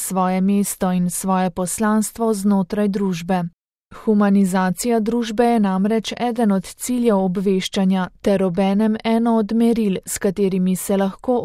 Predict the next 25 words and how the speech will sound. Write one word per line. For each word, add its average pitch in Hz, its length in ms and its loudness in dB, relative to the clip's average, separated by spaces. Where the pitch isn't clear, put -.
ovrednoti 214 680 0
kvaliteta 214 800 0
obveščanja. 185 800 -2
Družba, 220 580 0
ki 208 220 -4
pozna 190 460 0
resnico, 233 640 0
je 190 200 2
svobodnejša, 208 1000 0
pravičnejša 220 1000 0
in 226 200 0
bolj 214 200 2
človeška. 185 760 -2
Laž, 196 500 2
zmote 214 540 2
in 185 140 2
dvomi 226 500 2
pa 214 120 0
ne 240 180 0
prispevajo 190 840 0
k - 120 -6
obveščanju, 190 800 0
ampak 233 360 -2
ravno 214 340 0
nasprotno, 208 800 -2